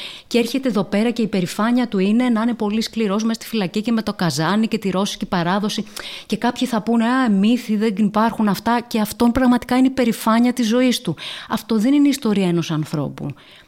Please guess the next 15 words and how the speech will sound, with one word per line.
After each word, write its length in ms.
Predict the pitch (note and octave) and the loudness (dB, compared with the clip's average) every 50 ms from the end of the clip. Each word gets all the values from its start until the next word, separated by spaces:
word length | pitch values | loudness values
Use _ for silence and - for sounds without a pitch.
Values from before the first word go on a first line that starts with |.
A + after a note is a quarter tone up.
| _ _ _ - _ | _ _ _ -8 _
Αυτό 360 | G#3+ F#3 - - - C4+ C4+ | -4 -4 -4 -2 -2 0 2
είναι 220 | C4+ C4+ D4 D4+ D4 | 4 4 4 4 2
ο 80 | B3 | 2
τρόπος 420 | - - B3 C4+ C4+ C#4 C4+ C4 - | 0 0 0 0 0 -2 -4 -6 -4
που 200 | - A#3 A3 G#3+ | -2 -2 0 2
έχουν 280 | B3 C4 C4 - C4+ | 0 0 0 0 -2
οι 80 | B3 A3+ | 0 0
άνθρωποι 300 | A#3 B3+ C4 C#4 C4+ B3+ | 0 -2 -2 -2 0 0
να 80 | A#3+ | 0
επιβιώνουν 600 | A3+ G#3 - F#3 D#3 F#3 F#3 F#3+ G#3+ A#3 B3 B3 A#3+ | 0 0 -2 -2 0 0 0 2 2 2 2 2 0
όταν 260 | B3 B3 D4 C#4+ C4+ | 0 0 0 -2 0
καταραίει 420 | - D4+ C#4+ G#3+ F#3+ F#3 G#3+ C4 | -2 -4 -2 0 0 2 2 2
ο 120 | C4+ A#3+ - | 2 2 0
κόσμος 720 | - - - A#3 B3 B3+ A3+ F3 F3 F3 E3+ D#3+ - - | -2 -2 2 4 4 4 4 2 2 2 0 0 -2 -4
τους. 340 | - E3 D3 C#3 - - | -4 -2 -2 -2 -6 -10